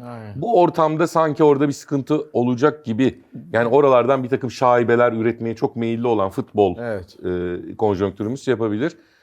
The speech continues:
Speaker 2: Evet, e, var'a müsait. Bir de tabii ki zemin koşulları, hava koşulları da önemli. Fakat ben bu maçta çok gol beklemiyorum.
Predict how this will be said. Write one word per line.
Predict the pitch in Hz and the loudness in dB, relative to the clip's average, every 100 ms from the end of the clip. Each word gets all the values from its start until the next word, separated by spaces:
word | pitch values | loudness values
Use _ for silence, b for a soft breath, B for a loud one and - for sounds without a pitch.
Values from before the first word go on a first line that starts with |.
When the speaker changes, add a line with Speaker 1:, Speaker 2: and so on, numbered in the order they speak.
| b b b | b b b
Speaker 2:
Evet, | - 190 175 175 - - | 2 4 2 0 -14 -2
e, | 135 127 | 0 4
var'a | 147 170 | 4 2
müsait. | 156 - 143 143 156 - | 0 2 2 2 -2 -6
Bir | 123 | -4
de | 139 | 2
tabii | 151 139 | 2 2
ki | - 156 | -2 -4
zemin | 123 113 127 135 | -2 0 0 0
koşulları, | 135 127 139 135 139 143 | -2 -2 -2 0 4 2
hava | 120 123 131 | 2 2 2
koşulları | 127 - 127 139 135 | -2 -4 2 2 4
da | |
önemli. | 117 98 101 147 | 2 2 -2 -2
Fakat | 160 170 156 | 0 0 2
ben | 175 185 | 2 2
bu | 190 | 0
maçta | 170 - 160 | -2 -2 -4
çok | 143 147 - | -2 -2 0
gol | 143 | 0
beklemiyorum. | 135 127 156 143 110 110 | 0 -2 -4 -2 -2 -2